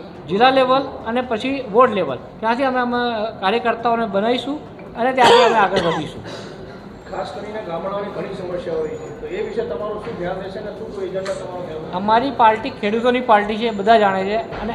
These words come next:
Speaker 1: આજે જેમ મોદી સાહેબે જે ભારત રત્ન આપ્યું, અમારા ચૌધરી ચરણસિંહજી જે પૂર્વ પ્રધાનમંત્રી રહી ચૂક્યા છે, એમને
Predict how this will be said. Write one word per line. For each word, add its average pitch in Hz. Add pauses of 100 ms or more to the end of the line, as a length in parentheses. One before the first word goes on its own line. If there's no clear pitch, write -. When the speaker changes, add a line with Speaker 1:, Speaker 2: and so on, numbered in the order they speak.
Speaker 1:
આજે 208
જેમ 240
મોદી 208
સાહેબે 226
જે 226
ભારત 202
રત્ન - (140)
આપ્યું, 190
અમારા 214
ચૌધરી 214
ચરણસિંહજી 214
જે 196
પૂર્વ 233
પ્રધાનમંત્રી 196
રહી 202
ચૂક્યા 170
છે, 120 (600)
એમને 269